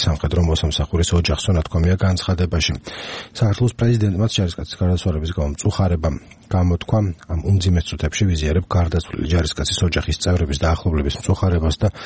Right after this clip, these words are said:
თანადგომას უცხადებ მათო, ნათქვამია გიორგი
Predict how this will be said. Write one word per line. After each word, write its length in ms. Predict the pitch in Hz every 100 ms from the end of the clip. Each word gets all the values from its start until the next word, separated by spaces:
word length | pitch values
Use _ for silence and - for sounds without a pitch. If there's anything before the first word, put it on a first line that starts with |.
| - - - -
თანადგომას 580 | 120 98 - 87 95 - 87
უცხადებ 440 | - 87 80 101 - - -
მათო, 360 | 92 98 - 113 113 -
ნათქვამია 400 | 76 - 73 92
გიორგი 240 | - -